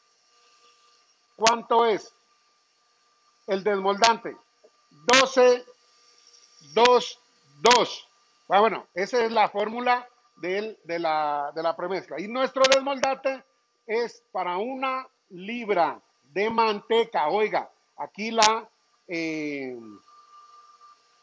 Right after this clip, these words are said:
eh, la base es manteca. Para una libra de manteca vamos a utilizar tres onzas, así es, ¿verdad? A ver, ¿quién se sabe la del desmoldante? Ya me hice bolas.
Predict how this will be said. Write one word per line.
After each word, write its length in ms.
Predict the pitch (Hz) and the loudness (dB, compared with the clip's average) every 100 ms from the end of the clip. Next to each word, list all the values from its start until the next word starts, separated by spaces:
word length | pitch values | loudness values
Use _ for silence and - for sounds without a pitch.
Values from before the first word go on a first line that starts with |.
| _ _ _ 180 | _ _ _ -8
eh, 100 | 160 | 0
la 200 | 170 165 | 4 6
base 380 | 208 214 233 | 6 4 0
es 80 | 214 | -4
manteca. 560 | 202 165 160 220 - 143 | -4 -8 -4 -6 -6 -8
Para 220 | 165 156 | -6 -6
una 180 | 190 226 | -6 -6
libra 320 | 220 226 226 | -6 -6 -6
de 80 | 220 | -4
manteca 640 | 240 226 220 220 240 262 _ _ _ _ _ | -8 -6 -8 -6 -8 -8 _ _ _ _ _
vamos 380 | 160 202 220 226 | -6 -4 -4 -6
a 40 | |
utilizar 680 | 214 220 220 214 214 220 226 _ _ _ _ _ _ _ _ - | -8 -10 -8 0 2 2 -2 _ _ _ _ _ _ _ _ -8
tres 360 | 196 220 208 233 | -4 -4 -6 -8
onzas, 760 | 214 220 233 226 226 - - _ _ _ _ 151 | -8 -4 0 2 0 -6 -20 _ _ _ _ -20
así 200 | 147 208 | -8 -4
es, 80 | |
¿verdad? 360 | 202 185 208 240 _ _ _ _ - | -2 -2 -4 -8 _ _ _ _ -8
A 80 | 175 | -2
ver, 240 | 226 247 | -2 -2
¿quién 220 | - 247 | -6 -8
se 120 | 214 240 | -6 -2
sabe 280 | 262 269 | 2 4
la 140 | 254 240 | 6 4
del 100 | 226 | 4
desmoldante? 580 | 226 226 226 262 220 254 262 - _ _ _ _ _ _ - | -2 -4 -4 -6 -2 -2 -2 -6 _ _ _ _ _ _ -10
Ya 120 | 196 | -8
me 100 | 214 | -6
hice 140 | 220 233 | -6 -2
bolas. 560 | 233 240 240 233 - | 0 2 2 0 -8